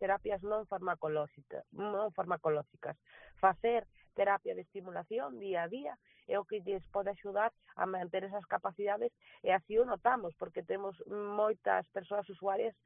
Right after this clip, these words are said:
que levan anos con nós, eh, e que se nota ese, ese freno da, da demencia.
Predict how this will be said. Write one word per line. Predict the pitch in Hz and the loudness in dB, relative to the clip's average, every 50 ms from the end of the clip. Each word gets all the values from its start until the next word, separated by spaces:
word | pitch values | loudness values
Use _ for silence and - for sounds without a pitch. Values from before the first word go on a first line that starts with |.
| - - - - _ _ _ | -20 -20 -20 -20 _ _ _
que | - 220 | 2 6
levan | 214 220 220 233 214 214 | 6 6 6 6 4 2
anos | 220 233 233 220 202 - | 2 0 0 -2 -6 -10
con | _ - 190 185 196 | _ -8 -8 -8 -6
nós, | 208 226 233 247 247 - _ _ _ _ _ _ _ _ _ - | -4 -4 -4 -4 -6 -10 _ _ _ _ _ _ _ _ _ -4
eh, | - 214 202 190 185 180 170 170 170 165 165 165 160 160 160 156 - - | -2 0 0 0 2 2 4 4 6 6 6 4 4 2 0 -2 -4 -6
e | 190 | -8
que | - - 180 - | -8 -10 -6 -2
se | - 196 180 | -2 -2 -2
nota | 180 180 214 226 240 240 233 - - 214 214 | -2 -4 -2 2 2 2 2 2 0 -2 -2
ese, | 220 - - - 247 240 - - _ _ - - - | -2 -2 0 0 0 0 0 -2 _ _ -14 -8 -6
ese | 220 - - 233 - - | -4 0 2 0 2 2
freno | - 202 196 185 185 165 160 | 0 0 0 2 2 2 2
da, | 165 165 160 156 151 151 147 - - | 2 2 2 0 -2 -4 -6 -8 -4
da | 160 175 175 | 0 0 2
demencia. | 165 165 160 160 156 147 147 - - 147 131 | 2 2 -2 -4 -6 -8 -10 -12 -14 -16 -16